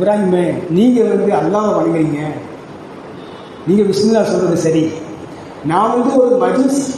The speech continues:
நெருப்பை வணங்குற ஆள், நான் எப்படி சொல்ல முடியும்? அதெல்லாம் சொல்ல முடியாதுன்னாரு." "அப்பன்னா சாப்பாடு கிடையாது, போங்கன்ட்டான்." உடனே அல்லாஹ்வுடைய புறத்திலிருந்து செய்தி வந்தது, "இப்ராஹிமே,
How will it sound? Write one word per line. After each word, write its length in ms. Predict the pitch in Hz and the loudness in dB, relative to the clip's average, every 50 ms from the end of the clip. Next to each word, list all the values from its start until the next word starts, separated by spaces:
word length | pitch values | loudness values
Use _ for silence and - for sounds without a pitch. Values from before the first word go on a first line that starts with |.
| - - - - - - | -8 -10 -12 -12 -4 0
நெருப்பை 360 | 190 226 285 269 - 294 269 | 0 2 2 2 2 2 2
வணங்குற 360 | 240 208 214 226 220 214 196 | 2 2 2 2 2 2 2
ஆள், 200 | 175 156 - - - - - - - - - - - - - - - - | 2 0 0 -2 -4 -6 -8 -12 -14 -14 -16 -16 -16 -16 -14 -14 -8 -2
நான் 240 | 175 208 254 269 262 | 0 0 2 2 2
எப்படி 280 | 254 254 254 - 220 - | 4 4 4 4 4 2
சொல்ல 200 | 202 214 233 233 | 2 2 2 2
முடியும்? 440 | 220 208 196 185 180 180 185 185 | 2 2 2 2 2 2 0 0
அதெல்லாம் 340 | 180 175 185 233 247 247 - | -2 -2 0 0 0 0 0
சொல்ல 160 | 202 220 247 240 | 2 2 2 2
முடியாதுன்னாரு." 520 | 226 214 208 202 196 196 190 185 175 165 185 | 2 4 2 2 2 2 2 2 2 0 0
"அப்பன்னா 300 | - - 285 302 320 311 | 0 0 2 2 2 2
சாப்பாடு 440 | - - 233 262 - 311 311 302 262 | 0 2 2 2 4 4 2 2 2
கிடையாது, 300 | 254 254 254 254 - 254 | 2 4 4 4 4 4
போங்கன்ட்டான்." 540 | 233 226 233 226 226 226 - - - - - - - - - - - - - - - - - - - - - - - - - - - - - - - - - - - - - - - - - - - - - - - - - - - - - - - 107 - - 123 120 - 127 123 - - - - - - - - - - - - - - - - - - | 4 4 4 4 2 2 0 -2 -4 -4 -8 -12 -14 -14 -14 -14 -14 -14 -12 -12 -12 -10 -10 -10 -10 -10 -12 -12 -12 -12 -12 -12 -10 -10 -10 -10 -12 -12 -10 -10 -10 -12 -12 -12 -14 -14 -14 -14 -14 -14 -14 -16 -16 -16 -16 -16 -16 -16 -16 -16 -16 -16 -16 -14 -14 -16 -16 -16 -16 -16 -18 -18 -18 -18 -18 -18 -18 -16 -16 -16 -16 -16 -16 -14 -16 -8 -2
உடனே 180 | 175 190 196 208 | 0 2 2 4
அல்லாஹ்வுடைய 420 | 180 175 190 208 220 208 190 185 | 4 4 4 4 4 2 2 2
புறத்திலிருந்து 840 | - 180 175 185 180 185 180 175 175 170 160 160 139 - - - - | 2 2 2 2 2 2 2 4 4 4 2 2 0 0 -4 -6 -8
செய்தி 360 | - - 170 196 208 208 190 | -6 -2 0 2 2 4 2
வந்தது, 400 | 175 170 170 165 156 160 - - - - 160 | 2 2 2 2 2 2 0 -2 -4 -2 0
"இப்ராஹிமே, 840 | 190 214 214 208 190 202 202 202 202 208 214 202 - 208 202 - | 2 2 2 2 2 2 4 4 4 4 2 0 0 -2 -2 -4